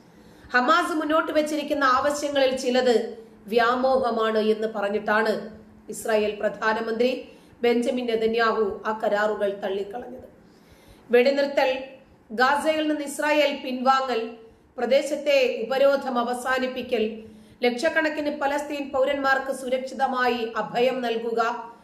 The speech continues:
എന്നിവയാണ് ഹമാസ് മുന്നോട്ട് വയ്ക്കുന്ന ആവശ്യങ്ങൾ. ഇസ്രായേലിന്റെ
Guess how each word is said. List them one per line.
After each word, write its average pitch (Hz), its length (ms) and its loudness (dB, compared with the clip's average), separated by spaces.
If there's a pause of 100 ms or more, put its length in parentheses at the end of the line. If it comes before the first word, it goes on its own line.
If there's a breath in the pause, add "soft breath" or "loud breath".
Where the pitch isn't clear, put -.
(140 loud breath)
എന്നിവയാണ് 220 720 2 (200)
ഹമാസ് 226 380 -2
മുന്നോട്ട് 220 380 -2
വയ്ക്കുന്ന 208 320 -6
ആവശ്യങ്ങൾ. 214 680 -12 (720)
ഇസ്രായേലിന്റെ 226 920 4